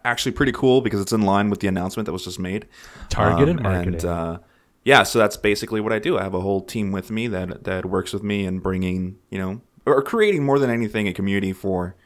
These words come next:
Speaker 1: for the community. I know that sounds redundant, but
Speaker 2: No,
Speaker 1: that's
Speaker 2: not
Speaker 1: what
Speaker 2: at
Speaker 1: we
Speaker 2: all.
Speaker 1: are. A community hub.
Speaker 2: You
Speaker 1: So that's, that's who I am.
Speaker 2: You are the community. It makes sense. You gotta build and lead and make all the bits.
Speaker 1: <laughs> Sometimes, sometimes it feels that way. I am the entire hub.
Speaker 2: Yeah.
Speaker 1: Yep.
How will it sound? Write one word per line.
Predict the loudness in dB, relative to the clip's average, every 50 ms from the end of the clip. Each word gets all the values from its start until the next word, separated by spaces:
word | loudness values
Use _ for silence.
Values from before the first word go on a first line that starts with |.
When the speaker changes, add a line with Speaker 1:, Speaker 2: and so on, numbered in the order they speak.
| _ _ _ _ _ _
Speaker 1:
for | 2 2
the | 2 2
community. | 2 0 0 2 2 2
I | 0
know | 0 2 0
that | 0 0
sounds | -2 -4 -4 -4
redundant, | -6 -4 -2 -2 0 0 -2 -6 -8 -6
but | -4 -2
Speaker 2:
No, | 0 0
Speaker 1:
that's | 0 0 0
Speaker 2:
not | 0
Speaker 1:
what | 0 0
Speaker 2:
at | 0
Speaker 1:
we | 0
Speaker 2:
all. | 0 0
Speaker 1:
are. | -2 -4 -10 _ -20 -20 -20 -20 _ _
A | -12 -6
community | -2 0 0 0 0 -2 -2
hub. | -4 -6 -8 -8 -12 -16 _ _
Speaker 2:
You | -6 -4 -4
Speaker 1:
So | -4 -6
that's, | -8 -10 -10 -12 -8 -6
that's | -4 -4 -4 -2
who | -2 -2
I | -2 -4
am. | -6 -10 -12 -8
Speaker 2:
You | -2 2 4 4
are | 4 4
the | 2 2
community. | 0 -2 -4 -6 -6 -8 -8 -10 -10 -10 -10
It | -8 -6
makes | -4 -4 -4 -4 -4
sense. | -2 -2 -2 -2 -4 -6 -8 -10 -10
You | -10 -8 -4
gotta | -4 -2 -2 -2 -4 -4
build | -6 -10 -12 -8 -4 -4 -2 -2 -4 -4
and | -6 -8 -6 -4
lead | -2 -2 -2 -2 -2 -4
and | -4 -6 -6 -8 -12 -14 -16 -16 -12 -8
make | -4 -2 -2 0
all | 0 0 0
the | 0 0
bits. | 0 0 0 0 -2 -4 -8 -8 -10 -12 -14 -12 -2
Speaker 1:
<laughs> |
Sometimes, | 2 4 4 6 8 8 8 8 8 6 4 0 -4 -8 -12 _ _ _ _ _ _ _ -20 -20 _
sometimes | -6 -2 0 0 0 0 0 0 0 -2 -2 -4
it | -4
feels | -2 -2 -2 -2 -2
that | -4 -6 -6
way. | -8 -8 -10 -12 -10
I | -8 -8 -6
am | -4 -4 -2 -2 -2
the | -4 -4
entire | -4 -4 -4 -4 -4
hub. | -4 -4 -6 -8 -10 -16 _ _ _ -10
Speaker 2:
Yeah. | -8 -6 -2 0
Speaker 1:
Yep. | 0 -2 -2 -4 -8